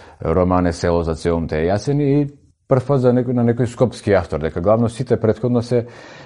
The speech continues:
и првоборци доста се од Прилеп, од Прилепско, многу од тој период, се Славко Јаневски е роден во Скопје и он го пишува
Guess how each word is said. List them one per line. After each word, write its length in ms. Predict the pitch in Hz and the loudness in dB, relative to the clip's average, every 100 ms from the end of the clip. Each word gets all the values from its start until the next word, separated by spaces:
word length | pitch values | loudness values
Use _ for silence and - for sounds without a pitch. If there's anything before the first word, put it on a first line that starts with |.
| - | 2
и 180 | 160 147 | 4 4
првоборци 560 | 139 135 131 139 127 | 4 4 6 4 4
доста 240 | 131 123 123 | 2 2 2
се 120 | 131 | 2
од 120 | 113 | 2
Прилеп, 380 | 123 120 120 113 | 4 6 4 4
од 100 | 117 | 2
Прилепско, 500 | 117 127 120 117 127 117 | 4 6 4 4 2 4
многу 300 | 131 127 117 | 4 4 4
од 100 | 120 | 2
тој 140 | 110 | 0
период, 320 | 117 139 147 | 0 0 -2
се 160 | 120 120 - - | -4 -4 -6 -20
Славко 380 | - 110 107 92 | -4 0 2 4
Јаневски 400 | 92 104 101 117 | 2 2 -2 0
е 80 | 95 | 2
роден 300 | 92 87 85 | 4 2 0
во 80 | 78 | -8
Скопје 380 | - 123 135 165 - - - - _ | -6 -6 -6 -10 -12 -20 -20 -20 _
и 140 | 113 117 | 0 0
он 140 | 113 | 0
го 100 | 107 | -2
пишува 420 | - 101 - 107 | -6 -10 2 2